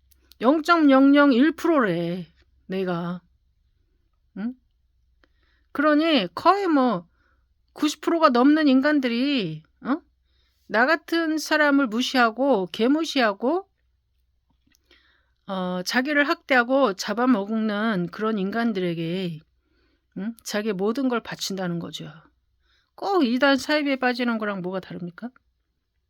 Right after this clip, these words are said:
응? 지금 이 방송을 보시는 분들도 생각을 해봐. 응? 이 여성분들이 문제야, 근데. 특히 엄마들이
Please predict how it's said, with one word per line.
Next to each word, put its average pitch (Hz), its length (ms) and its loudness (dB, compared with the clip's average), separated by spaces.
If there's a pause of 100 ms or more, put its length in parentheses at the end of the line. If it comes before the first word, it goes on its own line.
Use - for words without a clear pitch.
응? 190 100 -12 (1400)
지금 294 260 -4
이 233 120 0
방송을 294 440 2
보시는 233 380 -2
분들도 208 380 -6
생각을 240 420 -4
해봐. 160 480 -10 (920)
응? 196 100 -12 (3500)
이 202 120 -4
여성분들이 294 680 0
문제야, 175 360 -4
근데. 160 540 -12
특히 - 340 -4
엄마들이 185 1000 0